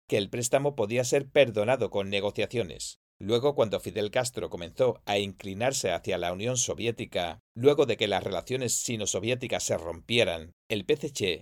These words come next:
envió una gran cantidad de panfletos de propaganda a los funcionarios y civiles cubanos a través de la embajada en La Habana en un intento por instigar un golpe de Estado contra el régimen de Castro.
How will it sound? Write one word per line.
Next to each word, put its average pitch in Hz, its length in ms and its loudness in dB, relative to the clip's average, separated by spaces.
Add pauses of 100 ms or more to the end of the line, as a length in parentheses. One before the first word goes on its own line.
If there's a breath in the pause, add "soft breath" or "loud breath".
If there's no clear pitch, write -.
(100)
envió 110 540 0
una 135 260 -2
gran 143 260 0
cantidad 117 560 -2
de 127 100 2
panfletos 107 640 -4
de 98 140 -4
propaganda 101 560 0
a - 20 0
los 92 160 -4
funcionarios 104 720 -2
y 98 60 -6
civiles 107 460 -4
cubanos 98 520 0 (140)
a 107 140 4
través 123 320 2
de 117 100 2
la 101 80 4
embajada 92 500 2
en 87 140 -2
La 123 80 4
Habana 92 420 0 (140)
en 110 160 0
un 151 100 -4
intento 147 560 0
por 110 180 4
instigar 110 760 0
un 139 200 -6
golpe 147 400 2
de 107 140 2
Estado 113 400 2
contra 101 320 -2
el 101 80 0
régimen 95 500 -4
de 104 100 -4
Castro. - 500 -4